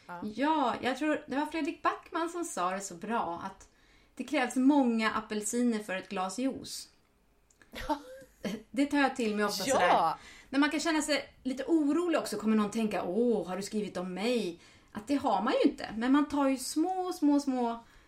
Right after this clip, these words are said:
Speaker 2: eh, droppar, eller, ja, hela apelsiner. Eh, men det kanske är hundra apelsiner för, inte vet
Speaker 1: Precis.
Speaker 2: jag, en, en flaska juice.
Speaker 1: Nej.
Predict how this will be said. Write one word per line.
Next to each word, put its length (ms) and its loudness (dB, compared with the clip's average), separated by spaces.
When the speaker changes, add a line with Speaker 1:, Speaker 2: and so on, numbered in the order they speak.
Speaker 2:
eh, 320 -2
droppar, 560 -4
eller, 380 2
ja, 300 -4
hela 280 4
apelsiner. 560 -6
Eh, 180 -8
men 140 -6
det 120 -4
kanske 280 -4
är 120 -6
hundra 420 0
apelsiner 580 -4
för, 260 -8
inte 220 -2
vet 100 -6
Speaker 1:
Precis. 140 -6
Speaker 2:
jag, 440 0
en, 220 -6
en 120 -6
flaska 460 -10
juice. 160 -6
Speaker 1:
Nej. 20 -20